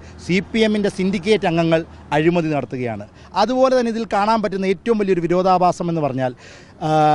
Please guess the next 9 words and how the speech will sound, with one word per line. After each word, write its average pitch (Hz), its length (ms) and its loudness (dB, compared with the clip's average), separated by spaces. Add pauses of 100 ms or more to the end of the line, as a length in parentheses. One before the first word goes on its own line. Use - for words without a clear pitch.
(360)
മാൽപ്രാക്ടീസ്, 202 840 0 (360)
മാൽപ്രാക്ടീസ് 214 880 0 (320)
സർവകലാശാലയിൽ 175 840 2 (100)
നടന്നിട്ടുണ്ട് 143 440 -2 (160)
എന്ന് 143 180 0
കാണിക്കുന്നു. 113 340 -2 (400)
അതിലേക്കായിട്ട് 196 760 2 (180)
കിട്ടിയത് 190 400 0 (180)
രണ്ടായിരത്തി 220 800 0